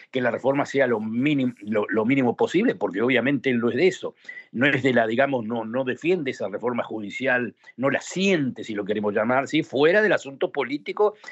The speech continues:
y de los, este, sus deseos o razones de coalición. En eso sí, en eso es, eh, es intocable para, para Netanyahu, de primero yo, como diciendo, ¿no? Eh, sí que, eh, eh, ese, ese es el, el, e-, ese es el asunto de Israel. Lo que pasa que, claro,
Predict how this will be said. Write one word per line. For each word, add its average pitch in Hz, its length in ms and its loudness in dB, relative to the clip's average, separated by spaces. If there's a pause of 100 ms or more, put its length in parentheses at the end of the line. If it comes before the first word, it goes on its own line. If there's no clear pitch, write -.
(120)
y 123 140 0
de 127 60 2
los, 117 280 0
este, 113 200 -8
sus 117 180 -4
deseos 151 580 2 (160)
o 139 320 4
razones 127 520 -4
de 123 120 -4
coalición. 123 760 -2 (200)
En 107 160 -10
eso 131 220 -6
sí, 147 320 0
en 101 100 -8
eso 131 220 -4
es, 127 180 0 (120)
eh, 104 440 -6
es 117 160 -10 (100)
intocable 131 600 2
para, 98 300 -2 (320)
para 117 180 -2
Netanyahu, 113 760 -2
de 85 180 -10
primero 139 400 0
yo, 147 260 2
como 104 240 -10
diciendo, 82 440 -10
¿no? 135 200 0 (460)
Eh, 123 140 -6
sí 151 180 -2
que, 185 260 0
eh, - 180 -8
eh, - 180 -16
ese, - 540 -2
ese 185 200 0
es 190 100 -2
el, 175 220 2
el, 139 180 0
e-, 147 160 -4
ese 139 200 -4
es 190 100 -2
el 190 80 4
asunto 165 360 0
de 143 80 2
Israel. 131 280 2
Lo 113 100 -2
que 113 100 -6
pasa 160 220 -2
que, 196 140 -4
claro, 208 420 -2